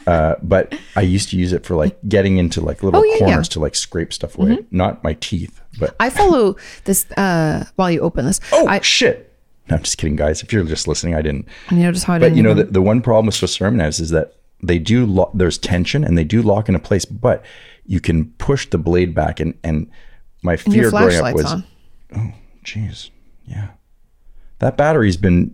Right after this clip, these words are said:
Speaker 1: so good for so long. It must not take anything.
Speaker 2: Anyways, um, I follow this person on, uh, TikTok who, like,
Speaker 1: Mm-hmm.
Speaker 2: cleans out rings.
Speaker 1: Mm.
Speaker 2: And then there's another person who cleans out, like, cell phones and stuff. Anyway, I find it really, f-, it's, like, super satisfying. And it's
Speaker 1: Right.
Speaker 2: like you're zoomed in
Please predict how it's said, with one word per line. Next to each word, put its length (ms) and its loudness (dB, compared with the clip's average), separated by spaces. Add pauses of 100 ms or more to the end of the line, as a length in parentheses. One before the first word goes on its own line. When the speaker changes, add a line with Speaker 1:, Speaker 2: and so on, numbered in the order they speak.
(100)
Speaker 1:
so 260 0
good 240 2
for 100 0
so 180 2
long. 240 2
It 220 -8
must 240 -2
not 120 0
take 200 -6
anything. 80 2
Speaker 2:
Anyways, 480 0 (220)
um, 360 0 (220)
I 80 2
follow 300 2
this 120 0
person 420 -2
on, 420 0 (100)
uh, 140 -2
TikTok 540 -4
who, 180 0
like, 180 -2
Speaker 1:
Mm-hmm. 100 -8
Speaker 2:
cleans 540 2
out 240 0
rings. 640 0 (180)
Speaker 1:
Mm. 320 -2 (200)
Speaker 2:
And 120 4
then 80 4
there's 160 2
another 140 2
person 220 2
who 60 2
cleans 420 0
out, 200 -2
like, 140 -4
cell 240 0
phones 320 0
and 100 0
stuff. 240 -4
Anyway, 300 2
I 60 0
find 200 0
it 60 0
really, 320 2
f-, 160 -8
it's, 140 -4
like, 120 0
super 280 -2
satisfying. 640 -6
And 120 2
it's 140 0
Speaker 1:
Right. 80 2
Speaker 2:
like 80 -4
you're 100 4
zoomed 340 2
in 200 2